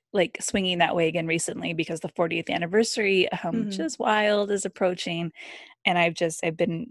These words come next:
Speaker 1: rewatching that film, pieces of that film a bit for a project. And I think I love how it's just dark and thematic, and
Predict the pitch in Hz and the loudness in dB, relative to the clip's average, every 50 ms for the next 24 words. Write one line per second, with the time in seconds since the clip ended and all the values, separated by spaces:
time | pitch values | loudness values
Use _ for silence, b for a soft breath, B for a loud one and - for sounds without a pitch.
0 | - 180 175 175 170 165 156 156 160 - - 170 165 165 - - - - - 170 | -6 -4 -2 0 0 0 -2 -2 -4 -4 -4 -4 -4 -4 -6 -6 -8 -4 -4 -4
1 | 165 160 160 160 160 - _ _ _ _ _ _ _ _ - - 226 190 - 196 | -2 -2 -4 -4 -6 -8 _ _ _ _ _ _ _ _ -6 -2 -2 0 2 6
2 | 190 190 170 175 175 - - - 185 170 170 170 165 170 165 156 170 165 160 - | 4 6 6 6 2 2 2 2 4 4 4 4 2 0 0 2 2 2 2 2
3 | - - 170 160 160 160 - 165 170 170 165 - 170 160 160 160 - - 180 160 | 0 -2 -2 -2 -2 -2 0 0 0 0 0 0 -2 -2 -2 -4 -6 -4 -4 -4
4 | 156 151 160 160 165 _ _ _ _ _ _ _ _ _ _ _ - - 180 - | -4 -4 -6 -8 -10 _ _ _ _ _ _ _ _ _ _ _ -14 -12 -8 -6
5 | 208 208 208 202 - 190 156 175 175 202 - - - 233 - - - 240 _ _ | -4 -4 -4 -4 -6 -6 -4 -2 -2 -2 -2 -4 -6 -6 -10 -16 -16 -16 _ _
6 | _ _ _ _ _ _ _ _ _ _ - 180 - _ - - 214 202 196 190 | _ _ _ _ _ _ _ _ _ _ -16 -16 -16 _ -14 -10 -10 -8 -8 -8
7 | 165 - 180 180 214 226 196 170 - - - 165 165 165 - - 170 165 165 165 | -2 2 4 4 6 4 4 2 -2 -4 -6 -4 -4 -6 -8 -8 -6 -6 -4 -4
8 | 165 165 180 202 190 170 156 160 160 - - - 175 165 160 156 151 156 156 - | -2 -2 0 0 0 0 0 -2 -4 -8 -6 -4 -2 -2 -2 -2 -4 -6 -8 -10